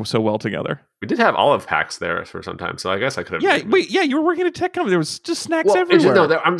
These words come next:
Speaker 2: there's snacks everywhere. They just weren't all necessarily part of the Mediterranean diet, and that's like,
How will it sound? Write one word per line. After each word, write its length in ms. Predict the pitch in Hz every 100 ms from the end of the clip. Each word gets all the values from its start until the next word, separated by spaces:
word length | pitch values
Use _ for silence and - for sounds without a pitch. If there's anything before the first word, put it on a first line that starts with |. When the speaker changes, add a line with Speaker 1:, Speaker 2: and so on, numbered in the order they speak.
| -
Speaker 2:
there's 180 | 220 -
snacks 280 | 202 208 196
everywhere. 200 | 143 120
They 120 | 131
just 220 | 139 131
weren't 220 | 127 135 - -
all 220 | 117 113
necessarily 460 | 113 - 101 101
part 340 | 98 - - 101
of 20 |
the 60 | 95
Mediterranean 500 | 95 98 92 104 104
diet, 320 | 80 87 -
and 160 | - 98
that's 200 | 95 -
like, 300 | 95 92